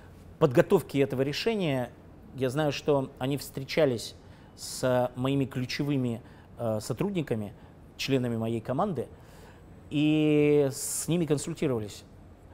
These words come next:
"А можно, например, наше радио без Козырева представить?" Э, некоторые говорили "нет", некоторые г-, говорили "да". Потом, после моего увольнения,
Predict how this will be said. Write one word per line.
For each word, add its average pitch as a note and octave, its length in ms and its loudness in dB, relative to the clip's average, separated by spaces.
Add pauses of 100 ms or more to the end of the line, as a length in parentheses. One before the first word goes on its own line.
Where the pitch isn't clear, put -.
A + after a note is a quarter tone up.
(340)
"А A#2+ 320 0
можно, D3+ 540 0 (380)
например, A#2+ 580 -4 (220)
наше A#2 260 -6
радио A2 340 -2
без G#2+ 220 -8
Козырева G#2+ 360 -6
представить?" G2+ 540 -12 (640)
Э, G#2+ 360 -4 (920)
некоторые B2+ 360 -4
говорили A#2+ 300 0
"нет", E3+ 200 -2
некоторые A#2 420 -4
г-, G#2+ 60 -10
говорили A2+ 340 -6
"да". E3+ 380 -4 (140)
Потом, D#3 560 -2
после C#3+ 320 -2
моего C3 300 0
увольнения, D3+ 600 0